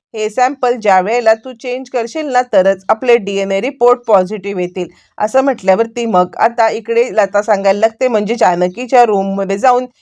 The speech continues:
हे सॅम्पल मी चेंज करायचे आहेत का?" यावरती म्हणते, "हो, हो, तू जानकीच्या रूममध्ये जा आणि हे सॅम्पल चेंज कर,"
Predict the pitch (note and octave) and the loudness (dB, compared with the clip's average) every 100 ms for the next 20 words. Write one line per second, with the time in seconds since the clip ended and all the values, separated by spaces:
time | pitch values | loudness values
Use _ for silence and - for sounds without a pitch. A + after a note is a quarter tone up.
0 | _ D4 D#4+ E4 C#4+ C4+ E4 F4 F4+ E4 | _ -10 -2 0 0 -2 -2 -4 -4 -6
1 | E4 - B3 A3 A3 F#3 F3+ F#3 B3 - | -4 0 2 2 2 0 0 0 0 -2
2 | _ _ A#3 G3+ G3+ G3+ A3+ A#3 A3+ C4 | _ _ -2 0 -2 -10 -10 -8 -6 0
3 | A#3+ A#3+ G3 - _ _ C#4+ A#3+ A#3 A3 | 2 2 2 -4 _ _ -8 -2 0 -2
4 | G#3+ C#4+ G4 C#4 B3 C4 D4 D4+ E4 A#3 | -8 -6 -2 0 0 0 0 0 0 0
5 | A3 - _ - C#4 E4 G#3+ A3 F#3 E3+ | -2 -2 _ -10 -6 -4 -2 0 0 -2
6 | G#3 C4+ D#4+ G3 F3+ - | -6 -4 -2 -2 -4 -6